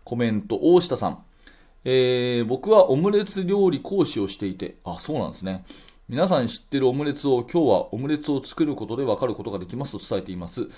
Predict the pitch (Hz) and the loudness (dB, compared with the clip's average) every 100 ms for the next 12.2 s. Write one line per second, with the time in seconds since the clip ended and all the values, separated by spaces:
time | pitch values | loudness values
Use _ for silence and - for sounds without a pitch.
0 | - - _ 175 196 190 208 131 120 - | -20 -20 _ 6 6 4 -2 -2 -4 -4
1 | 156 160 147 135 143 139 - 135 127 135 | 0 0 0 -2 -2 -2 -4 -4 -4 -4
2 | 131 120 135 104 123 165 160 165 143 127 | -6 -2 -2 0 -2 -2 -2 0 0 0
3 | 170 175 185 175 175 165 135 131 143 123 | -2 -2 -2 -2 -2 -2 -2 -4 -6 -6
4 | 123 117 196 165 123 113 98 92 87 87 | -6 -4 -2 0 2 0 -2 -4 -6 -10
5 | 85 - - - - - - 139 175 110 | -12 -12 -12 -14 -20 -20 -2 4 4 4
6 | 98 95 87 - - 143 143 107 87 110 | -2 -2 -4 -8 -4 -2 0 -4 -6 -6
7 | 117 107 - 107 - - 120 123 107 - | -4 -4 -4 -6 -6 -4 0 0 0 -2
8 | 104 98 95 87 - - - - - - | -6 -4 -6 -8 -12 -18 -20 -20 -18 -4
9 | 127 196 196 117 - - - _ 220 233 | 2 2 4 0 0 -14 -20 _ 0 0
10 | - 185 135 123 160 170 156 165 156 156 | 2 2 2 2 2 2 2 4 2 2
11 | 143 110 98 180 175 113 127 127 120 117 | -2 -2 2 4 6 4 0 -2 0 2
12 | 120 113 | 0 -2